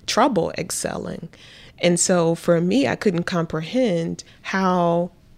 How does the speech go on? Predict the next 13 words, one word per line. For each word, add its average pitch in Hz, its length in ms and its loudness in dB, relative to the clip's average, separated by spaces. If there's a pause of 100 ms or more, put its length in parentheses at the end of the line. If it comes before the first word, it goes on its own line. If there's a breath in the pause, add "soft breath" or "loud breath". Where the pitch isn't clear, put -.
(140)
I 175 100 2
was 170 200 2
still 190 300 2
identified 160 920 0
as 160 220 -4
an 156 180 -4
at-risk 156 600 -2
youth. 165 560 -2 (120)
I, 170 240 0
I 190 80 6
really, 247 580 2
you 196 140 -2
know, 175 240 0